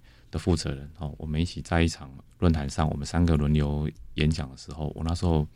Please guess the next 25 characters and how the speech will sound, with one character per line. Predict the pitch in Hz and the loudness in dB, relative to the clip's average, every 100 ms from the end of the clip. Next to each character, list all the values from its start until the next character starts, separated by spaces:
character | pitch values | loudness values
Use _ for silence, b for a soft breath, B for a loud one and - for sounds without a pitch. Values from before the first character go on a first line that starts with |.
| b b b | b b b
有 | 80 73 | -6 2
做 | 85 | 6
了 | 80 | 6
一 | |
张 | 78 76 | 6 2
图， | - - - - - | -2 -10 -20 -20 -20
哦， | - - | -18 -8
就 | 92 | 0
是 | 95 87 b b b b - | 2 2 b b b b 0
我 | 85 | 6
们 | 85 85 - - - - _ - | 8 6 2 -10 -20 -20 _ 0
人 | 90 | 6
类 | 110 113 | 10 10
呢， | 87 | 10
每 | 80 76 | 8 6
隔 | 76 | 4
一 | 80 | 4
段 | 101 | 4
时 | 90 76 | 4 2
间 | 85 87 | 2 2
就 | 92 | 0
会 | 87 | 0
有 | |
一 | |
个 | 73 | -2